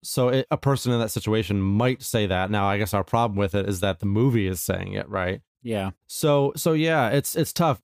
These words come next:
Speaker 1: as we were sort of recognizing this gradual breaking point, like, this sort of repeated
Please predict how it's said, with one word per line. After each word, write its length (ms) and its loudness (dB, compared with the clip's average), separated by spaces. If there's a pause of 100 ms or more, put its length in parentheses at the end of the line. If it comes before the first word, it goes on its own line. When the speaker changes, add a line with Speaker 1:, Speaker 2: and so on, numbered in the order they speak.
Speaker 1:
as 220 2
we 220 2
were 180 0
sort 160 0
of 60 2
recognizing 400 2
this 120 0
gradual 440 0
breaking 480 0
point, 280 -2
like, 160 -2
this 140 -2
sort 220 -2
of 100 -2
repeated 580 -2